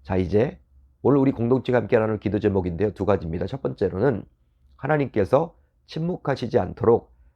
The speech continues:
하나님과의 관계에 항상 신경 쓰며 살게 하소서. 다음으로 유월 일일 지방선거에서 하나님의 마음에 합한 일꾼들이 선출되게 하소서.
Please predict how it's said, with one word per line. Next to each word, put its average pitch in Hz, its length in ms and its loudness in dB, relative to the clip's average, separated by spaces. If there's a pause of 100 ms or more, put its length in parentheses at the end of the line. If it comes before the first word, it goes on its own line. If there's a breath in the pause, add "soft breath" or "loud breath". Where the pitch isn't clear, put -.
(120)
하나님과의 131 540 2
관계에 101 380 -4
항상 127 500 -6 (300)
신경 147 360 -6
쓰며 110 500 -4 (200)
살게 90 280 -4
하소서. - 420 -8 (760)
다음으로 92 580 0 (540)
유월 135 260 6
일일 143 200 2
지방선거에서 117 1040 0
하나님의 139 460 -2
마음에 98 340 -2
합한 117 460 -2 (260)
일꾼들이 101 720 -2 (200)
선출되게 107 520 -4
하소서. 101 420 -8